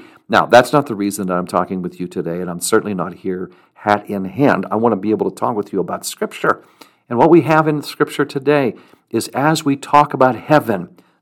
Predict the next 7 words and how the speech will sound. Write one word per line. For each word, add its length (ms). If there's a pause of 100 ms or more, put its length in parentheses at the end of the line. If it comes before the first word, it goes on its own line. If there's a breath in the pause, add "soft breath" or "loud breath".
the 80
very, 640
very 340
reason 380
for 260
our 100
ministry 600